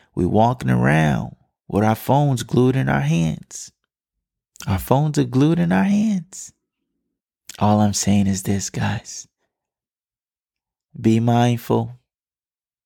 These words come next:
Be mindful of what you're absorbing. Be mindful of the information that you are obtaining. Be mindful of the decisions that you are making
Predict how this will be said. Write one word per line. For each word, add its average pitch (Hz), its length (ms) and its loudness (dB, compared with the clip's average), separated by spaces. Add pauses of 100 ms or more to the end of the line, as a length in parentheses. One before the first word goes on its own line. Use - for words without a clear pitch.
(360)
Be 110 120 2
mindful 113 640 2
of 104 80 -4
what 110 220 -2
you're 107 80 2
absorbing. 113 720 0 (840)
Be 110 140 2
mindful 110 500 2
of 104 100 -2
the 104 120 0
information 104 680 -2
that 98 280 -4
you 107 180 0
are 104 300 -2
obtaining. 107 680 -2 (1500)
Be 110 160 4
mindful 107 680 4
of 101 160 2
the 104 100 0
decisions 104 600 0
that 98 200 -2
you 92 140 2
are 87 100 0
making 98 540 0